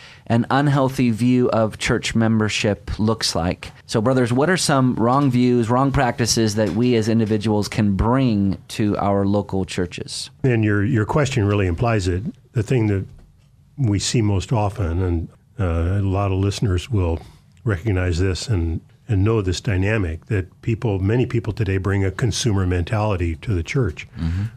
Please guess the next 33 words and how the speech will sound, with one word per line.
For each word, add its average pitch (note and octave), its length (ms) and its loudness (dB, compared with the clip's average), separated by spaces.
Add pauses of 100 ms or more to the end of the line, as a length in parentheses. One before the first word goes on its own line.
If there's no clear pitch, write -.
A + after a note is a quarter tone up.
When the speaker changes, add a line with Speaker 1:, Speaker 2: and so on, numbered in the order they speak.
Speaker 2:
What G2 180 0
does F#2+ 120 0
it G2+ 100 0
have F#2+ 200 0
to G#2+ 80 0
offer A#2+ 340 0
me? D#2 200 -4 (120)
It's - 140 -10
almost G2 340 -2
like G2 320 -2 (280)
seeing A2 360 0
yourself G2 420 0
as F#2 160 0
a, G2+ 40 0
as G2 280 0
a E2+ 140 0
customer, C3 520 0 (240)
and F#2 460 0
I'm F#2+ 180 0
coming A2 440 0
to F#2+ 480 2
this, F#2+ 420 -2 (840)
uh, G#2 120 2
organization G#2+ 880 0
to - 100 -4
provide G#2+ 380 0
a F#2+ 60 2
service A#2 460 0
to B2 120 0
me G2+ 140 2
and F#2+ 100 2
my F2+ 140 0
family. A2+ 420 0